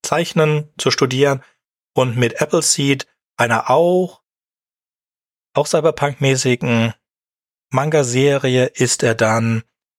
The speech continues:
hat er sein Studium beendet. Und wie gesagt, dann einundneunzig kam sein großer Hit mit Ghost in the Shell, der ihn weltberühmt gemacht hat. Und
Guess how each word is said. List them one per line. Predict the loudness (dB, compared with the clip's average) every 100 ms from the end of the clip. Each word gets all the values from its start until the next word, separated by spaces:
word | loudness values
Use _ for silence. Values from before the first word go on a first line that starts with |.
| _ _ _
hat | -2
er | 0
sein | 0
Studium | 0 2 2
beendet. | 0 0 2 0 0
Und | -4 -2
wie | -2
gesagt, | 0 0
dann | 0 -2 -6
einundneunzig | -4 0 2 2 2 0 -2 0
kam | 0 0
sein | 0
großer | 0 -2 0 0
Hit | 0 -2
mit | -4 -2
Ghost | -2 -2
in | -2
the | -2
Shell, | 0 2
der | 0
ihn | 0
weltberühmt | -2 -2 -2 0 -2
gemacht | -2 -2 -2 -2
hat. | -2 -4 -8
Und | -6 -4 -6